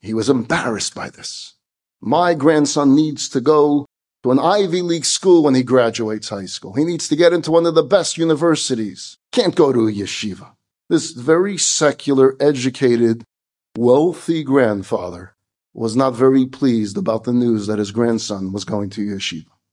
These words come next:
So he informed the family that he would be visiting, and he wants to take his grandson out for a private dinner at a fine restaurant. Naturally, our young yeshiva boy says, "It's so nice of you to come, Grandpa, but it would have to be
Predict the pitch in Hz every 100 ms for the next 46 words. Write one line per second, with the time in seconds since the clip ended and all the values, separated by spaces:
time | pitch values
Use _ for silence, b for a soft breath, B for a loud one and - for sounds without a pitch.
0 | _ _ _ - 143 156 151 139 202 214
1 | 214 196 175 170 180 170 156 127 151 147
2 | 131 127 127 113 143 180 160 139 143 170
3 | 190 - 160 - 170 165 143 117 110 156
4 | 190 196 - 151 151 156 196 214 - -
5 | _ _ _ _ - 135 127 - 185 180
6 | 160 160 123 156 147 143 127 113 - 131
7 | 123 113 98 - 98 92 - _ _ _
8 | _ _ _ _ _ _ _ _ - 170
9 | 165 139 127 123 113 120 123 - _ _
10 | 120 131 135 123 - 175 135 110 110 117
11 | 117 131 117 127 123 113 113 - - _
12 | 98 - 131 127 131 135 127 135 120 127
13 | 123 123 170 156 135 127 113 131 139 147
14 | 123 127 127 127 131 123 139 131 135 120
15 | 120 120 117